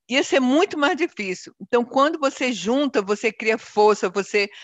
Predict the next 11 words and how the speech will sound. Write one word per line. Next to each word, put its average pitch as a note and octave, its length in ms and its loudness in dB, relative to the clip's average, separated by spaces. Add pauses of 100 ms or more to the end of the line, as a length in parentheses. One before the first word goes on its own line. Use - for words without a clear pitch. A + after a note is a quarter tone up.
(120)
são A3 220 0
várias A3 320 2
pessoas G#3+ 420 0
pensando, G3+ 540 -2
te G#3 160 -10
dando G#3 240 -2
ideias, G3 580 2
e G3+ 60 -12
você G3+ 320 -2
vai A#3 440 2 (240)
forte. G#3 540 2